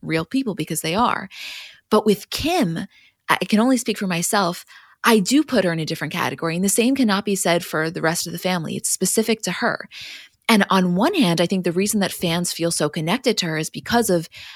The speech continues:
aspects of relatability and because of how much of her life she's shown. At the same time, the fascination and the level of interest comes from the complete lack of relatability and how she almost exists in this other world.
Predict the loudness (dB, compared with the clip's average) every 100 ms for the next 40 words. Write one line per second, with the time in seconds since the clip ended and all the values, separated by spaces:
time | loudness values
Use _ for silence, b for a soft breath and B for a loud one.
0 | B 4 4 0 -2 -2 -2 -2 -2 -2
1 | -2 -2 -2 -4 -6 -4 -4 -2 -2 -2
2 | -4 -6 -4 -2 -2 0 0 2 4 4
3 | 2 -4 -8 B B B 2 2 2 2
4 | 2 2 2 2 0 -4 -8 B B -2
5 | 4 4 4 0 0 2 2 2 0 -2
6 | -2 2 2 2 2 2 0 0 0 -2
7 | -4 0 2 2 0 -2 -2 -4 _ -12
8 | -8 -8 -4 -2 2 2 2 0 -4 -2
9 | -2 -2 -2 -2 -2 -2 -2 0 0 0
10 | 0 -2 0 0 0 -2 -6 B B B
11 | B 0 2 2 2 2 2 0 2 2
12 | 2 -6